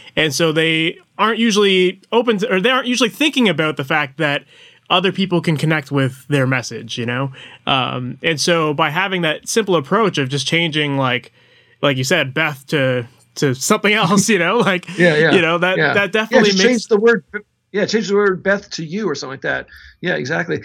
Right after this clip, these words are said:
Speaker 2: And it's interesting, uh, what you, you, yeah, the fact that singers are, do, are generally more emotional,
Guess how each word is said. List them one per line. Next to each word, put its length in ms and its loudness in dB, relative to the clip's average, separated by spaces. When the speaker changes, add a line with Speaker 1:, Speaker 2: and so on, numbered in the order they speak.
Speaker 2:
And 140 4
it's 140 4
interesting, 280 0
uh, 120 2
what 160 0
you, 180 -4
you, 340 -4
yeah, 280 -2
the 120 -4
fact 240 -2
that 140 -2
singers 400 -2
are, 460 -2
do, 200 2
are 180 0
generally 300 0
more 220 0
emotional, 680 -4